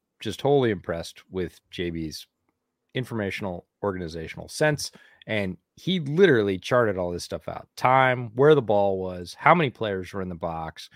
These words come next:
how many plus yards the Montgomery got that he's talking about that Montgomery kind of earned on his own, and then, and then notes. Um, so, uh, this is where <laughs> J B's scientist brain works way better than mine, 'cause my notes,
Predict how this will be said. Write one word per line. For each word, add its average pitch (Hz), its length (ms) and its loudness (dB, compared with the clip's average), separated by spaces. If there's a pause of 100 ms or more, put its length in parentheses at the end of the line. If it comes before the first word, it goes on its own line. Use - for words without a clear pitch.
(360)
how 139 180 4
many 139 200 0
plus 104 520 -4
yards 92 560 -2
the - 80 -16
Montgomery 90 500 -8
got 82 320 -6
that 80 80 -16
he's 82 140 -14
talking 85 280 -8
about 80 260 -10
that 78 120 -10 (120)
Montgomery 85 720 -8
kind 85 180 -8
of 76 180 -10
earned 90 320 -6
on 82 120 -8
his 80 160 -12
own, 80 260 -8 (320)
and 98 160 0
then, 85 240 -6 (120)
and 92 140 -4
then 78 280 -8
notes. 80 420 -8 (320)
Um, 82 400 0 (120)
so, 98 500 4 (260)
uh, 101 320 0
this 113 220 0
is 147 160 -2
where 107 500 6 (340)
<laughs> 147 220 8
J 123 200 2
B's 117 260 0
scientist 110 480 0
brain 113 320 2
works 101 340 -4
way 98 400 2
better 104 240 4
than 98 140 0
mine, 95 260 0
'cause 92 180 -8
my 104 300 -2
notes, 135 400 -4